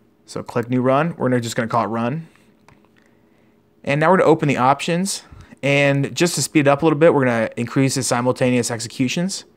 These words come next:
And then we're gonna save it. Come to the executions panel and actually execute. So let's take a look at the data and see if we can get some, uh, real-time scrape data. So we're gonna reload results.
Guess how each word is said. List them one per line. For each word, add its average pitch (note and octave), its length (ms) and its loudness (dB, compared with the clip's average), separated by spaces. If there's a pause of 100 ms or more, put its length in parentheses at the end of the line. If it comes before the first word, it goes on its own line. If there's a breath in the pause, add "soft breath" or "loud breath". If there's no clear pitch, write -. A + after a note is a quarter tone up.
(1120 soft breath)
And A#2+ 400 -2
then B2 140 0
we're A#2+ 60 0
gonna A2 80 -4
save C3 300 2
it. D3+ 220 -2 (1000)
Come D3 160 -4
to C3+ 100 -6
the B2 140 -2
executions C3 560 -4
panel A#2 480 -4
and B2+ 300 0
actually C3+ 340 0
execute. A#2 560 -4 (1700 soft breath)
So C#3+ 200 2
let's E3 140 2
take G3+ 160 0
a F3+ 60 2
look E3+ 160 4
at E3 60 -8
the F#3+ 60 2
data C#3 260 2
and C#3 120 2
see C#3 140 -2
if B2+ 80 -4
we C3+ 80 -2
can B2 100 -6
get B2 160 -4
some, B2 300 -4 (580)
uh, G#2+ 160 -6
real-time C3+ 480 0
scrape A2+ 320 -4
data. A#2+ 320 -2 (1200 soft breath)
So - 160 -12
we're A2+ 80 -4
gonna A2+ 100 -2
reload B2 380 2
results. B2 800 0